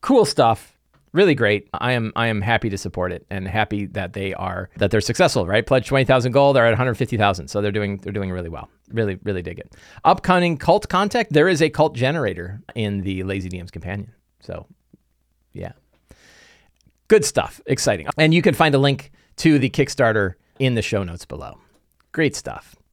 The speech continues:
So now we're gonna talk about a product that was a Kickstarter and is now an actual full-fledged product.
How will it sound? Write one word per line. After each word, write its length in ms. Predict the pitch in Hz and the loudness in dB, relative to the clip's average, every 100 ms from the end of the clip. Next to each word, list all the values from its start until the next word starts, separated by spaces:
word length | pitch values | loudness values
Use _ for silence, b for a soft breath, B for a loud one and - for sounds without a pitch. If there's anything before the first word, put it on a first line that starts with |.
| B B B B - | B B B B -2
So 140 | 160 | 2
now 320 | 175 277 185 | 4 6 6
we're 120 | 151 151 | 6 6
gonna 140 | 147 | 6
talk 200 | - - | 4 6
about 120 | 151 | 6
a 40 | 135 | 6
product 260 | 160 143 | 4 6
that 160 | 143 131 | 4 6
was 200 | 247 196 | 6 4
a 60 | |
Kickstarter 760 | - 160 - - 113 123 214 208 - b b - | 2 0 0 2 2 4 2 0 -10 b b 0
and 160 | 147 | 4
is 140 | 147 135 | 4 4
now 280 | 139 143 | 6 4
an 100 | 139 | 4
actual 460 | 131 127 - 131 123 | 4 2 2 2 2
full-fledged 760 | - 151 143 143 127 113 - - | 2 4 4 4 2 2 -4 0
product. 460 | 135 123 95 - | 2 2 -2 -12